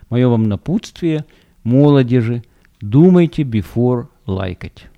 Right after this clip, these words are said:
А потом уже нажимайте или не нажимайте. Ну вот, пожалуй, и всё на сегодня. Был рад с вами поболтать. Желаю вам счастья в личной жизни.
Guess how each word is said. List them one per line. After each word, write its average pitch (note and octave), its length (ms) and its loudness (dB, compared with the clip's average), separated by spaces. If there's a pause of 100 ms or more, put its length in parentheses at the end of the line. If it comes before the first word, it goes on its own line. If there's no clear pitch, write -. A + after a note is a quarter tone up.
(300)
А - 60 -20
потом D3 320 -8
уже C3 280 -8 (560)
нажимайте B2+ 720 -4
или A#2 480 -4
не A2 120 -4
нажимайте. F2+ 640 -8 (640)
Ну C#3+ 160 0
вот, A3+ 140 -4
пожалуй, E3+ 360 -2
и - 20 -4
всё C3 220 -6
на C#3 100 -4
сегодня. D3+ 520 -8
Был B2 320 -6
рад D3 280 -4
с - 80 -16
вами B2 260 -2
поболтать. G#2+ 680 -8 (320)
Желаю C#3 320 -2
вам A2+ 140 -2
счастья D3+ 500 -8
в A2 80 -8
личной A2 380 -8
жизни. D#3 520 -6